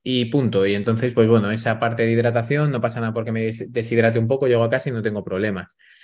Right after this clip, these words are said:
Pero claro, tampoco estamos adaptándonos luego de cara a la estrategia que vamos a seguir, por ejemplo, en una carrera como un maratón, donde el agua va a ser importante. Y eso yo, por ejemplo, personalmente ya lo he notado mucho cuando me he forzado a beber un poco más, al igual que cuando te fuerzas a tomar un poco más de geles, más sales minerales,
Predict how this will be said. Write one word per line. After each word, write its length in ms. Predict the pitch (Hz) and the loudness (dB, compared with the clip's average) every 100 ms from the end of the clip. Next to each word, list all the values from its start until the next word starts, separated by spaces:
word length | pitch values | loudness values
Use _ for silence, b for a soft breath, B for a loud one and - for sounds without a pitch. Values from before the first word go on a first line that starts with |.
| b b - | b b 0
Pero 180 | 117 | 2
claro, 280 | 113 135 113 | 4 6 4
tampoco 320 | 107 110 127 | 2 0 0
estamos 320 | 139 143 135 131 | -2 -4 -6 -2
adaptándonos 680 | 135 123 139 135 135 139 | -2 -2 -4 -2 -4 -4
luego 240 | 120 120 127 | 2 4 4
de 120 | 120 | 2
cara 360 | 117 120 127 - | 2 0 0 -4
a 320 | 107 113 117 | -4 -4 -4
la 160 | 117 110 | -4 -4
estrategia 420 | 113 104 107 113 | -4 -6 -2 2
que 60 | 113 | 2
vamos 200 | 107 113 | 2 0
a 40 | |
seguir, 240 | 107 110 113 | -2 -2 0
por 100 | 107 | -2
ejemplo, 220 | 110 110 | -2 -2
en 60 | |
una 100 | 110 | -2
carrera 260 | 107 104 104 | -2 -2 -2
como 140 | 107 | -2
un 80 | 104 | -2
maratón, 340 | 104 104 113 120 | -2 -2 0 0
donde 220 | 110 98 | 0 0
el 60 | |
agua 200 | 101 110 | 2 2
va 60 | 107 | 2
a 60 | 104 | 0
ser 120 | 104 | -6
importante. 720 | 101 92 87 104 101 90 - b b b b - | -6 -8 -2 -2 -2 -6 -14 b b b b -6
Y 280 | 120 113 117 | 4 8 8
eso 240 | 117 135 | 6 4
yo, 180 | 127 123 | 4 2
por 120 | 127 | 0
ejemplo, 380 | 120 131 120 107 | 0 -4 -2 -2
personalmente 680 | 98 - 107 117 120 117 | -2 -4 -2 0 0 2
ya 200 | 117 120 | 4 4
lo 140 | 101 104 | 2 -2
he 20 | |
notado 340 | 120 117 117 | -2 -2 0
mucho 460 | 120 131 117 127 123 _ _ _ | 0 -4 -2 -4 -4 _ _ _
cuando 320 | 117 107 104 | -2 0 -2
me 100 | 107 | -4
he 20 | |
forzado 420 | 113 120 117 117 | -4 -4 -2 0
a 120 | 113 110 | 2 2
beber 200 | 110 110 | 2 0
un 80 | |
poco 220 | 104 101 113 | -2 -4 0
más, 420 | 147 143 139 117 | 0 0 -4 -4
al 80 | 110 | -2
igual 180 | 110 | -2
que 80 | 107 | -2
cuando 180 | 107 107 | -6 -6
te 80 | 101 | -6
fuerzas 340 | 113 113 110 | -4 -4 -6
a 60 | 110 | -6
tomar 240 | 104 104 | -4 -2
un 80 | 104 | -2
poco 160 | 104 101 | 0 0
más 160 | 101 | 0
de 80 | 101 | -2
geles, 420 | - 139 127 113 | 2 6 8 6
más 160 | 110 104 | 4 -2
sales 240 | 110 107 | -2 0
minerales, 580 | 104 104 110 131 123 127 | 0 0 2 4 4 0